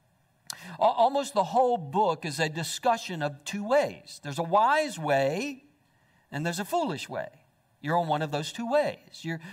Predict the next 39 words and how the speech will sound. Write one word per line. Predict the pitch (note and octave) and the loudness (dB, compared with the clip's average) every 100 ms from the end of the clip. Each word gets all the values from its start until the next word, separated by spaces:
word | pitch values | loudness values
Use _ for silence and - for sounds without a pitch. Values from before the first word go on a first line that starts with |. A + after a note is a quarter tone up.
| - F#3 D#3 | -16 -12 -2
you're | F#3 | 0
walking | G3 A3 A3+ A#3 | 4 4 4 0
away | G3+ F#3 A#3 D4 D4+ | 0 4 4 4 2
from | C4 A#3 | 0 2
God | F3+ E3 E3 A#3+ - | 4 6 6 2 -2
into | C4 D4+ D4 C4+ | -2 -2 -2 -4
foolishness, | - C4 D4+ C#4+ F#3+ D3+ F3 E3 F3+ G3 | 0 0 2 0 -2 -4 -2 -2 0 0
or | F3+ F#3+ | 0 2
you're | F#3 | 0
walking | G3 G#3 G#3 A3+ G3 | 4 4 4 0 -6
with | F3+ D4+ D4+ F#3+ | 2 2 2 2
God | G#3+ G3 G#3 F#3+ | 4 6 4 2
into | C4 C#4+ C#4+ C4+ A3+ | -2 -2 -2 -4 -6
wisdom. | G3 C#4 C#4+ G#3+ E3 F3 F3+ F#3 G#3+ G3 | -2 0 0 -4 -2 -2 -2 -8 -12 -4
Those | G3+ A3+ | -2 0
are | C4+ | -2
the | A#3+ | -6
two | - G3+ | -6 -6
ways. | F#3+ D#4 G#3+ - - - - - - | 2 2 2 -4 -14 -20 -20 -20 -12
And | E3 | -8
you | D#3+ F3+ | -4 -4
and | A#3 | 0
I | E3 C#3 D#3+ A3+ - - - - - | 0 0 -2 -6 -12 -20 -20 -10 -2
are | D3+ E3+ | 2 4
on | E3 D#3+ D3+ C3+ | 2 -2 -8 -6
one | C#3+ D#3+ E3+ F#3+ F#3 - _ _ _ _ _ _ | 0 0 0 -4 -10 -14 _ _ _ _ _ _
of | - D#3 D#3 | -2 -2 -2
those | C#3+ D3 C#3+ - | -6 -4 -8 -12
two | - F#3+ F#3 | -10 -8 -8
ways. | G#3+ C#4 E3 G#3 | -6 -8 -8 -8
E-, | A#3 | -8
even | G#3+ C4 A#3+ | -6 -4 -6
if | A#3+ | -4
you | A3+ | -6
think, | G#3 G#3+ F#3 | -4 -2 2
"Well, | |
I | F#3 | 4
haven't | E3+ F#3+ F#3 | 2 -4 -8
chosen | - G#3+ B3 C4+ A#3+ F#3+ E3+ | -6 2 2 2 -2 -6 -6